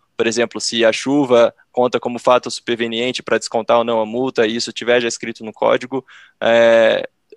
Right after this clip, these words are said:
quando aquele contrato for executado, quando acontecer esse fato, o, o próprio contrato auto-executável vai resolver essa,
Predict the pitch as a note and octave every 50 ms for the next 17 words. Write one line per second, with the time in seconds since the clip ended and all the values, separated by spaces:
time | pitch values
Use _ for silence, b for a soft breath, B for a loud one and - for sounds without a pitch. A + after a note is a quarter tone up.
0 | _ _ _ - C3+ D3+ D#3+ E3 D3+ - D3 C#3+ - D3 C3 C#3 C3+ C3 - -
1 | C3 B2 B2 A2+ A#2+ _ _ - A#2 B2 B2+ B2 - - C3+ C3+ C#3 C#3 - C3+
2 | A#2+ C3 B2 - C3 B2 - - C3 - - A#2+ B2+ B2+ - - D3 C3+ b b
3 | b b b b _ _ - A#2+ A#2+ A#2+ A#2+ A#2+ A#2+ A2+ - - - - _ C3
4 | B2+ B2+ C3 - D3 - - C#3 B2+ - C3+ C3 C3 - C3 B2 - C3 A2+ B2
5 | A#2+ - - B2 A#2+ A#2+ C3 A#2+ C3 B2+ B2+ C#3 B2+ B2+ C3+ B2+ A2+ A#2+ B2+ C3
6 | A#2+ - - - G#2+ G2 G2 G#2+ -